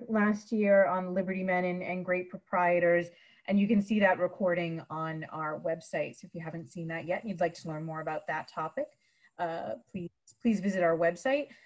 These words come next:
And our website, uh, mainhistory dot org, is where you'll be able to find the recording of this program in a few weeks. It's also where you can learn more about how you can do research at Maine Historical Society, about how you can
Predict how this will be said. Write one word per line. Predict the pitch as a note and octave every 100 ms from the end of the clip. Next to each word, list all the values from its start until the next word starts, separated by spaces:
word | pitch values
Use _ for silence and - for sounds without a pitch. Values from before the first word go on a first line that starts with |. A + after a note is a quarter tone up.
| - -
And | G#3
our | G3+
website, | G#3 C4+ C4+ C#4+ C4+ C#4 -
uh, | G3+ G3+
mainhistory | G#3 A3+ A#3+ A#3+ A#3+ - C4+ C4+ A#3+
dot | F#3 G3 G3+
org, | A3 A#3+ D4 B3+ -
is | G#3+ G3
where | G3+
you'll | G#3 G#3
be | G#3+ G3
able | G3
to | G3+
find | G3 G3 G3 G3+
the | G3 F3+
recording | - - F#3+ F#3
of | F3
this | F3+ A3+
program | - B3 A#3+ A#3 A#3 A#3+
in | A#3 A3+
a | A#3
few | A#3 A#3+
weeks. | A#3 D4 E4 - _ _ - _
It's | G#3 A3+
also | G#3+ A3+
where | G#3+ A3
you | G#3+
can | G#3+ G#3+ G#3
learn | G#3 G#3
more | G#3+ C4
about | A#3+ G#3+ G3+
how | G#3
you | G3 F#3+ C4+
can | E4 E4+
do | D4+ D#4 C#4+
research | A3 D4 - E4+ E4+
at | D4+ C4
Maine | C4+ C#4
Historical | C4+ C4 C#4 C4+ C#4+ D4 D4+
Society, | D4 C#4+ - C#4 C#4+ D#4 F4+ G4 - - - _ _
about | A3 G3+ G3+
how | - G#3+
you | G#3 G#3
can | G#3+ G3+ G3